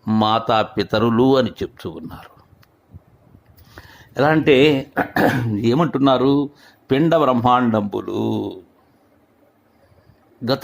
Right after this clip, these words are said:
కందార్థంలో మనం అనుకున్నటువంటి ఈ కోహం కస్త్వం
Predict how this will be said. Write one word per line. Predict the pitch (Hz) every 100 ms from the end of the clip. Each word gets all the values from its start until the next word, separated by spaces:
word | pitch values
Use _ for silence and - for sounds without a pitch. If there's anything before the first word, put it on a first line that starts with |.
| 147
కందార్థంలో | 151 156 170 139 170 175 170
మనం | 143 135
అనుకున్నటువంటి | 123 127 139 127 139 117 110 127 101 104 117 113 113 _ _ - _ - 131
ఈ | 135 131 131 135 - - _ _ _ _ - 147
కోహం | 156 151 160 165 247 151 _ -
కస్త్వం | 98 - -